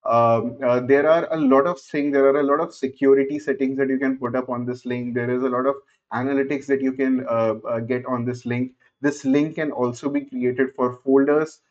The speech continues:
This link can also be created for any type of downloadable or viewable files. And this link can also be created for a collection of these folders and files, uh, which we call the data room.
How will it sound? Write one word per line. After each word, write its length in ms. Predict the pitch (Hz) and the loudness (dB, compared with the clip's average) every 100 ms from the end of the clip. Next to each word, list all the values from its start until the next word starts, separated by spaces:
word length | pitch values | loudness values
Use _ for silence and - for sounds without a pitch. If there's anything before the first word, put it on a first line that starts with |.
| _ 127 | _ -6
This 220 | 131 127 | -4 -2
link 240 | 139 143 | -2 -2
can 140 | 143 139 | -2 -2
also 260 | 120 - | -2 -4
be 100 | 131 | -4
created 360 | 131 131 131 127 | 0 0 0 -2
for 180 | 135 - | -6 -2
any 240 | 127 143 | 0 0
type 260 | 139 127 127 | 2 0 -2
of 180 | 127 123 | -4 -4
downloadable 720 | 117 120 120 123 123 123 127 | -2 -2 -2 -2 0 -2 -2
or 200 | 123 123 | -2 -2
viewable 520 | 120 113 120 117 117 117 | -2 -2 -2 -2 -4 -6
files. 460 | - 139 135 - - _ _ - | -4 -2 -2 -4 -20 _ _ -8
And 260 | 151 165 160 | -4 -2 -2
this 160 | 151 | -4
link 200 | 156 151 | -4 -4
can 100 | 151 | -2
also 260 | 135 127 139 | 0 -2 -2
be 120 | 139 | -4
created 400 | 135 127 127 135 | 0 -2 0 -2
for 160 | 143 147 | -2 -2
a 80 | |
collection 500 | - 131 135 135 165 | 2 4 4 2 -4
of 160 | 143 127 | -2 -2
these 180 | 135 131 | -4 -4
folders 420 | 127 120 127 127 | -4 0 0 0
and 180 | 131 127 | -2 -2
files, 400 | 113 120 123 - _ _ _ | -2 0 -2 -6 _ _ _
uh, 160 | 113 117 | 0 2
which 280 | 120 127 139 | 2 0 2
we 80 | 131 | 2
call 200 | 127 120 | 2 2
the 120 | 117 | 0
data 340 | 107 104 104 | -2 -2 -2
room. 160 | 101 | -4